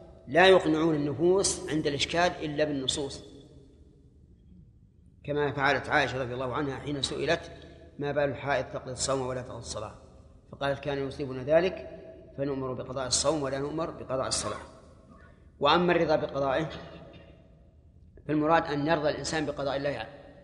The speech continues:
لا بالمقضي، لأن المقضي فيه تفصيل، لكن القضاء من حيث هو قضاء الله يجب عليه أن يرضى به، وهذا من تمام توحيد الربوبية.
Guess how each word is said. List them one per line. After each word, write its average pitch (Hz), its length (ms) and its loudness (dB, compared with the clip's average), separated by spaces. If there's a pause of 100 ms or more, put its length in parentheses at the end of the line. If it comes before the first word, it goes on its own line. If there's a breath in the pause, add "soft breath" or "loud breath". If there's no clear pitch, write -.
(880)
لا 160 180 2
بالمقضي، 151 440 0 (1200)
لأن 143 140 2
المقضي 160 580 4 (840)
فيه 175 180 4
تفصيل، 117 400 -2 (1000)
لكن 151 340 6
القضاء 147 460 2
من 139 140 0
حيث 147 240 -4
هو 139 100 2
قضاء 135 320 0
الله 156 340 4 (180)
يجب 139 260 -4
عليه 147 360 0 (640)
أن 156 280 -2 (520)
يرضى 135 360 -2
به، 117 240 -4 (720)
وهذا 139 320 2
من 131 160 -2
تمام 160 360 4
توحيد 139 360 -2
الربوبية. 120 600 -6